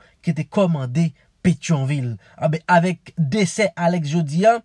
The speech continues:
avèk Alèks ki tonbe jodi an la, anba ba l, lapolis, epi ti Grèg, ki li menm nan prizon, ki nan men lapolis. Enben, de nèg sa yo menm, nan Petyonvil,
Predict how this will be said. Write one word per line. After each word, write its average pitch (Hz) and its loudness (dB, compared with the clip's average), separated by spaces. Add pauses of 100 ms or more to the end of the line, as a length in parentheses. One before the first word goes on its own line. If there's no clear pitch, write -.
(160)
avèk 156 -2
Alèks 202 -2
ki 165 -10
tonbe 180 2 (180)
jodi 170 0
an 175 2
la, 175 6
anba 170 4
ba 180 6
l, 156 0 (240)
lapolis, 170 0 (260)
epi 170 -2
ti 190 -4
Grèg, 160 0 (200)
ki 208 -2
li 202 2
menm 180 0 (220)
nan 175 2 (120)
prizon, 170 2 (200)
ki 185 -2
nan 165 2
men 175 0
lapolis. 160 -2 (220)
Enben, 175 0 (140)
de 175 2
nèg 196 -2
sa 190 4
yo 170 2
menm, 202 0 (220)
nan 151 0
Petyonvil, 196 0